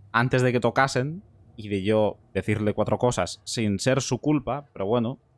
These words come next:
porque lo tenía él delante, le hubiera dicho algo a él, eh, ya lo pilló mi suegra, ¿no? Y, y le dijo, pues, es-, a ver, se lo dijo bien, pero en plan, "Oye, mira,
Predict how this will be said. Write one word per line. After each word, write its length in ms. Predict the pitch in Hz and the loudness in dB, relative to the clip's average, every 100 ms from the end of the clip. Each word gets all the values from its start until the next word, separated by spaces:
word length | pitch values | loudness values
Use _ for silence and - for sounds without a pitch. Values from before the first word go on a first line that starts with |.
| _ | _
porque 300 | 101 90 95 90 | -12 -6 -8 -6
lo 180 | 95 98 | -2 -2
tenía 240 | 98 104 107 | 0 0 2
él 100 | 107 | 2
delante, 300 | 113 127 147 | 2 2 0
le 80 | |
hubiera 180 | 101 101 | 0 2
dicho 240 | 101 101 104 | 0 2 0
algo 200 | 101 104 | 2 2
a 80 | 117 | 0
él, 140 | 165 _ _ _ _ _ _ _ _ _ _ _ - | -4 _ _ _ _ _ _ _ _ _ _ _ -2
eh, 680 | 113 107 101 98 95 95 101 | 2 4 4 4 2 0 2
ya 140 | 107 | 4
lo 120 | 113 | 4
pilló 240 | 113 110 120 | 2 2 4
mi 600 | 127 113 110 104 104 104 | 4 2 2 -2 -4 -4
suegra, 340 | 135 156 98 | 0 2 2
¿no? 140 | 135 - _ _ _ _ _ _ _ - | -2 -8 _ _ _ _ _ _ _ -4
Y, 880 | 139 135 131 123 120 117 113 110 104 101 104 _ _ _ _ _ _ _ _ | 2 4 4 4 4 4 4 2 0 -2 -6 _ _ _ _ _ _ _ _
y 100 | 135 | -2
le 120 | 113 104 | 0 0
dijo, 380 | 107 117 113 | 0 2 2
pues, 160 | - 101 | 2 -2
es-, 120 | 95 107 | -2 0
a 60 | |
ver, 100 | 107 | 0
se 80 | 95 | 0
lo 60 | 95 | 0
dijo 180 | 110 120 | 2 4
bien, 320 | 110 101 80 _ - | 4 2 -4 _ -8
pero 120 | 92 | -6
en 60 | |
plan, 280 | 80 87 82 95 | -2 -4 -4 -8
"Oye, 280 | 90 82 - _ _ | -8 -8 -12 _ _
mira, 200 | 85 82 | -10 -10